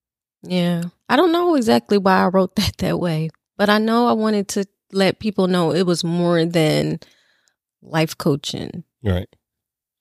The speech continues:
Speaker 2: It was an actual shift instead of you just, "I wanna do this thing to get some money."
Speaker 1: No,
Speaker 2: This
Speaker 1: I
Speaker 2: would be
Speaker 1: wanna
Speaker 2: nice.
Speaker 1: really do it. Like, so if you ha-, anyone who have followed me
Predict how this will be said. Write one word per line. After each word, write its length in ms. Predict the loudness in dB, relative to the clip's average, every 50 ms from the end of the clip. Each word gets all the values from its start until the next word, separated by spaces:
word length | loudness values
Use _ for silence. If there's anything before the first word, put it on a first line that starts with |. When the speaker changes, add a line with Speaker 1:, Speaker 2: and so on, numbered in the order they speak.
| _ _ _ _ _ _ _ _ _ _ _
Speaker 2:
It 60 | -2
was 220 | 0 0 0 0 0
an 60 | 0
actual 420 | 0 -2 -2 -2 -2 -4 -4 -4
shift 500 | -4 -2 -2 0 0 -2 -4 -6 -10 -10
instead 420 | -8 -6 -4 -4 -2 -2 0 -2 -2
of 180 | -4 -6 -6 -4
you 240 | -4 -2 -2 -4 -4
just, 540 | -4 -4 -2 -2 -2 -2 -4 -6 -8 -10 -16 _ _ _ _ _ _ _ _ _ _ _ _ _ _ _ _ _ _ _ _ -4
"I 40 |
wanna 220 | 0 0 2 2 2
do 160 | 2 2 2
this 160 | 2 0 -2
thing 260 | -2 -2 -2 -2 -2
to 60 | -2 -2
get 200 | -2 -4 -4 -4
some 180 | -4 -4 -4
money." 340 | -2 -2 -2 -2 -4 -6 -6 -10 _ _ _ -14
Speaker 1:
No, 320 | -8 -6 -4 -2 0 0
Speaker 2:
This 100 | 0 0
Speaker 1:
I 40 | 0
Speaker 2:
would 100 | 0 0
be 80 | 0 2
Speaker 1:
wanna 160 | 2 4 4
Speaker 2:
nice. 60 | 4
Speaker 1:
really 260 | 4 4 2 2 0 -2
do 280 | -2 0 0 2 2
it. 360 | 2 2 2 0 -2 -2 -2 0
Like, 320 | 2 2 0 0 -4 -10
so 600 | -6 -2 -2 0 0 0 0 0 0 -2 -2 -4 -8 _ _ -4
if 200 | -4 -4 -2 -2
you 160 | 0 0 0 0
ha-, 80 | -2 -4 -2 0
anyone 480 | 2 2 2 2 2 0 -2 -2 -2
who 160 | -2 0 0 2
have 180 | 0 0 -2
followed 420 | -2 0 0 0 0 0 -2 -2 -2
me 380 | -2 -2 -2 -2 -2 -4 -4